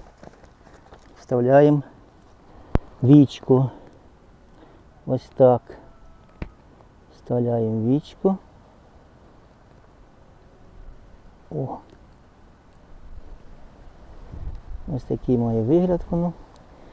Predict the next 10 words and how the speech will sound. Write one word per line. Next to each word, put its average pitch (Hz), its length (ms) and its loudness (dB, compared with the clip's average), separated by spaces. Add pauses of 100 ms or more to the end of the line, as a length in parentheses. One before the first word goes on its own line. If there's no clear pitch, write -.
(600)
І 147 120 2
це 170 200 6
все 185 340 4
замотуємо 139 680 6 (1500)
плівкою 117 680 6 (260)
поліетиленовою. 107 920 0 (2250)
Ось 139 220 -4 (100)
так. 113 160 -8 (1000)
Виконується 143 760 4 (2500)
довго 143 600 6